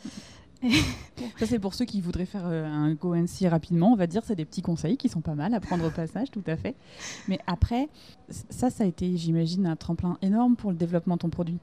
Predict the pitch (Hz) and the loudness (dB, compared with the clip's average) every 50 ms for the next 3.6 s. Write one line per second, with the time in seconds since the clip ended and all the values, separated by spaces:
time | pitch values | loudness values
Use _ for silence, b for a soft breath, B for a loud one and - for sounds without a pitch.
0 | - - _ - - - 262 262 269 269 269 269 269 262 - 247 247 220 240 233 | -10 -18 _ -20 -8 0 4 6 6 6 6 6 4 2 4 4 4 6 6 6
1 | 226 233 247 277 269 233 220 220 - 277 269 - - 233 220 208 202 - - - | 6 6 6 8 6 6 4 4 2 2 0 2 2 2 2 2 0 -2 -4 -2
2 | 233 220 214 214 226 254 254 277 277 - - - - _ - - - - 247 240 | 0 0 2 4 4 4 4 4 0 -4 -8 -16 -20 _ -20 -4 2 4 4 6
3 | 233 226 226 220 220 - - - 285 285 277 285 | 6 4 4 2 0 0 0 0 2 2 2 2